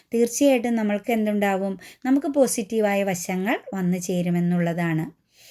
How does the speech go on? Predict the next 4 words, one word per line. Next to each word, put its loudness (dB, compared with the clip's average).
എൻ്റെ 4
റീഡിംഗ് 4
നിങ്ങൾക്ക് 0
ഇഷ്ടമാവുകയാണെങ്കിൽ -2